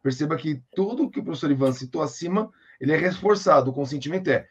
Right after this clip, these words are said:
"eu aceito participar, eu sei o que vai acontecer, eu sei dos riscos e benefícios", in-, inclusive, é, algo que acontece muito nos, nos comitês de ética, e um erro comum de trabalho voltar,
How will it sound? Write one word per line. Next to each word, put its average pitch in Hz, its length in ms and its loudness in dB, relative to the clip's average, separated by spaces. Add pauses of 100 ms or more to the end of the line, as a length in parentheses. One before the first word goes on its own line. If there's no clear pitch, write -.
(220)
"eu 131 140 6
aceito 180 420 2
participar, 147 640 2
eu 143 100 0
sei 156 480 -2
o 208 40 -6
que 196 80 -8
vai 160 180 2
acontecer, 147 720 0 (420)
eu 131 100 -6
sei 175 220 0
dos 165 220 -2
riscos 190 320 -4
e 156 60 -6
benefícios", 151 600 -4
in-, 139 220 -6
inclusive, 131 760 -2 (640)
é, 113 500 0 (220)
algo 135 320 4
que 139 140 2
acontece 139 500 0
muito 185 400 -2
nos, 165 340 -4 (140)
nos 127 320 0
comitês 127 480 0
de 120 140 -2
ética, 131 600 2 (280)
e 127 120 2
um 135 160 4
erro 139 200 0
comum 165 420 2
de 147 100 -8
trabalho 123 400 2
voltar, 117 560 0